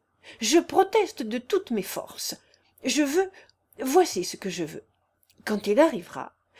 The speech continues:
je veux que nous allions tous au-devant de lui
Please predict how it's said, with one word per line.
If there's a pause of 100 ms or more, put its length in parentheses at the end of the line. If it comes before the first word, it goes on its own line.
(120)
je
veux
que
nous
allions
tous
au-devant
de
lui